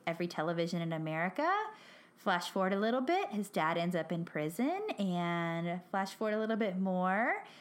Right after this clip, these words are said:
his mom ends up being, like, this voice in, like, this community where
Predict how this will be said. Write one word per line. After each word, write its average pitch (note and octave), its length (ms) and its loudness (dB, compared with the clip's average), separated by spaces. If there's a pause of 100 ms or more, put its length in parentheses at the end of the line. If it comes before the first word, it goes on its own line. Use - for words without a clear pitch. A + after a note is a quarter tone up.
(220)
his F#3+ 220 2
mom F3 720 2
ends F3+ 160 0
up F3+ 220 -2
being, F#3 320 0
like, F3+ 140 0
this F3+ 160 0
voice E3 560 0
in, F3 160 0
like, E3 220 0 (480)
this F#3 140 -2
community G3 760 0
where F3+ 360 2